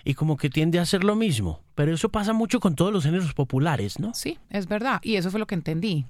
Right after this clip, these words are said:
Speaker 2: que es un género popular, y entonces, entonces ya empezamos a hablar del pop, y entonces uno dice, bueno, ¿pa dónde vamos esta noche?
Speaker 1: Hmm.
Speaker 2: Pa Bruno Mars.
Speaker 1: Sí. <laughs> Pues sí, termi-
Speaker 2: Sí, it's pop. En todo caso, el mejor, y creo que será, yo no fui al concierto de YouTube, pero estoy segura que, que este será el mejor show del año en, en Colombia.
Speaker 1: Yo creo,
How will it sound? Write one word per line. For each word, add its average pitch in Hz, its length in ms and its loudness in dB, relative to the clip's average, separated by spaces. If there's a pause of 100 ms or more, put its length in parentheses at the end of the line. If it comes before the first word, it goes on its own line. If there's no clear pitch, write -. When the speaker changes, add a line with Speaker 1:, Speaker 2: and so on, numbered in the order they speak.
(160)
Speaker 2:
que - 80 -4
es 160 100 -4
un 185 100 0
género 185 300 -2
popular, 175 500 -2
y - 100 -4
entonces, 156 240 -4
entonces 156 260 -6
ya 165 80 0
empezamos 165 280 -4
a 165 40 -4
hablar 143 240 -2
del 160 140 -4
pop, 202 280 0
y 185 60 -4
entonces 156 220 -6
uno 170 100 -4
dice, 175 160 -4
bueno, 226 240 -2
¿pa 165 120 -4
dónde 160 140 -2
vamos 180 160 0
esta 185 160 -4
noche? 175 340 -2 (100)
Speaker 1:
Hmm. 165 160 2
Speaker 2:
Pa 180 200 -4
Bruno 170 240 -2
Mars. 247 320 -4 (400)
Speaker 1:
Sí. - 300 2
<laughs> - 40 -6 (640)
Pues - 180 -2
sí, 202 180 2
termi- 165 320 4 (120)
Speaker 2:
Sí, 160 240 0
it's - 220 -8
pop. 320 360 0 (460)
En 190 160 -4
todo 190 180 0
caso, 254 240 2
el 180 80 0
mejor, 180 380 2
y 262 80 0
creo 196 160 -4
que 208 80 -6
será, 185 240 0
yo 170 100 -2
no 175 100 0
fui 185 120 -4
al 190 80 -2
concierto 202 340 -2
de 208 80 0
YouTube, 170 240 -2
pero 190 80 -6
estoy 190 160 -4
segura 170 320 -2
que, 185 280 -2 (360)
que - 80 -6
este 156 160 -4
será 165 240 0
el 147 80 2
mejor 165 260 -2
show 165 220 -2
del 160 140 0
año 151 220 0
en, 156 220 -6
en 156 200 -4
Colombia. 151 560 -4
Speaker 1:
Yo 135 240 0
creo, 147 420 0